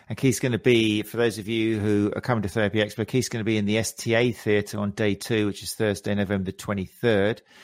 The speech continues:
I think I said it wrong earlier on. This year it's the twenty, I've done this for, like, ten years. Every date is different, but this year in twenty twenty-three, it's November the twenty-second, and then, which is a Wednesday, and then Thursday, November the twenty-third. Um, and Keith's gonna be with us at ten o'clock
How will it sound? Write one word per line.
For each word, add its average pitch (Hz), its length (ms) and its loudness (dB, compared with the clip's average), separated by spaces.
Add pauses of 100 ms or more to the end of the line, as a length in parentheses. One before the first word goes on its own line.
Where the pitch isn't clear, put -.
(160)
I - 60 -20
think 123 140 -8
I 131 40 -4
said 135 180 -2
it 104 60 0
wrong 110 220 0
earlier 92 260 -2
on. 98 280 -2
This - 340 -8
year 131 120 0
it's 98 100 -8
the - 80 -12
twenty, 135 260 -6 (140)
I've - 200 -18
done 139 140 -8
this 127 120 -8
for, 95 100 -8
like, 92 100 -6
ten 95 240 -2
years. 92 180 -2 (440)
Every 117 400 -2 (160)
date 101 240 4
is 104 80 -8
different, 98 260 0
but 98 180 0
this 131 280 4
year 107 160 2
in 92 80 -4
twenty 120 240 -4
twenty-three, 101 480 -2
it's - 120 -8
November 117 300 0
the 110 80 -2
twenty-second, 117 880 0 (420)
and 92 160 -8
then, 95 200 -4
which 92 120 -12
is - 60 -10
a 90 60 -4
Wednesday, 104 500 0
and 92 140 -6
then 95 100 -4
Thursday, 101 480 -4
November 95 300 -4
the 98 80 -8
twenty-third. 92 680 -2 (480)
Um, 90 260 -4
and 92 100 -8
Keith's 104 220 -4
gonna 95 120 -2
be 92 60 2
with 95 100 0
us 95 80 -8
at 98 100 -10
ten 156 180 2
o'clock - 560 2